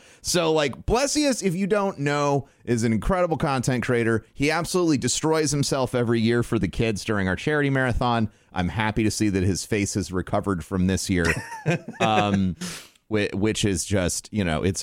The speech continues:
Speaker 1: always, you never know how it's gonna go, uh, with, uh, with all of that. So
Speaker 2: I have hair this year.
Speaker 1: Yeah, I have hair this year. So anyway,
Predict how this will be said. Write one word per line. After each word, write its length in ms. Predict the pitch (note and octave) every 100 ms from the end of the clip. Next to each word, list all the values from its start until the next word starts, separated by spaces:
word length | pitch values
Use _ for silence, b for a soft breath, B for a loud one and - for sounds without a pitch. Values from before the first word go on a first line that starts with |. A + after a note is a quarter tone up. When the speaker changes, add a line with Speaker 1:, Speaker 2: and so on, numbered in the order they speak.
| -
Speaker 1:
always, 580 | C#3 B2+ A#2 G#2+ F2+ -
you 140 | A2 A#2
never 280 | C3 C3
know 520 | A#2 A2+ G#2+ F#2 F2+ -
how 260 | - G2
it's 140 | F2+ -
gonna 200 | F#2+ E2
go, 420 | D#2 D2 B1 - b b b _
uh, 420 | G2 F2+ D#2+ D2 D2
with, 340 | F2+ F2 D#2+ -
uh, 300 | D#2+ D2 -
with 220 | F#2+ F2+
all 240 | F#2 D#2 D2+
of 80 | D2+
that. 300 | C2+ A1 -
So 400 | F3 D#3 C3 -
Speaker 2:
I 120 | G#2 A#2+
have 120 | G#2+
hair 240 | A#2 D3
this 180 | C#3 F2
year. 180 | E2 D2+ G2+
Speaker 1:
Yeah, 100 | C3+
I 20 |
have 80 | A2+
hair 140 | A#2+ G#2+
this 120 | -
year. 120 | F2
So 160 | - G#3+
anyway, 400 | A#3+ G#3+ C#3 B2+